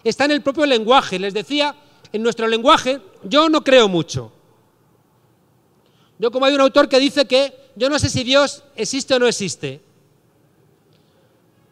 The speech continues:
pero yo, por su reputación, le recomiendo que no exista.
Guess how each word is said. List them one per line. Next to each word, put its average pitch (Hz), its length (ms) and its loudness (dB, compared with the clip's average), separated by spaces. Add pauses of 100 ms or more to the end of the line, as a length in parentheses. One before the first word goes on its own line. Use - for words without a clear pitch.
(140)
pero 190 140 0
yo, 254 400 2
por 214 160 -4
su - 100 -4
reputación, 220 800 0 (640)
le 175 120 -4
recomiendo 202 440 2
que 190 80 2
no 185 80 2
exista. 120 480 -8